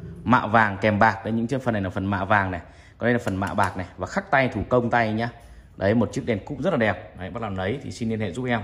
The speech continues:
Và chiếc này giá bán đang giao lưu đến tất cả các bác là năm triệu đồng. Đấy, các bác lấy thì liên hệ giúp em. Nó chỉ cần đổ dầu thôi, còn bấc em sẽ cho các bác, các bác nhá. Đấy, cho vào cho các bác luôn. Đấy,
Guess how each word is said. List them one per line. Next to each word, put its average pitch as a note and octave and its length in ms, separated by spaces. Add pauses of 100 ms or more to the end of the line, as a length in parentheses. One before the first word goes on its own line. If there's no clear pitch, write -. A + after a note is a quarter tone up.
Và G2 60
chiếc - 140
này A2 140
giá G2 160
bán F#2+ 180
đang A#2+ 140 (440)
giao A#2 160
lưu B2+ 120
đến A2+ 100
tất A2+ 120
cả F2+ 220
các G2 60
bác A#2 160
là G#2 60
năm A2+ 200
triệu A2+ 140
đồng. G#2 180 (180)
Đấy, - 100
các G2 60
bác A#2 160
lấy G#2 220
thì G2 200 (420)
liên G2+ 100
hệ G#2 120
giúp A2+ 120
em. A#2 220
Nó G2+ 80
chỉ G2+ 100
cần G2+ 140
đổ E2+ 200
dầu F#2 240
thôi, A#2 240
còn G2 120
bấc - 160
em G2+ 120
sẽ G#2+ 60
cho G#2 200
các G#2+ 100
bác, A#2+ 140 (120)
các G#2 60
bác G#2+ 80
nhá. A2+ 200 (120)
Đấy, F#2 100
cho A2 160
vào F#2+ 120
cho G2 120
các G2+ 80
bác A#2 160
luôn. A2+ 200 (640)
Đấy, F#2+ 200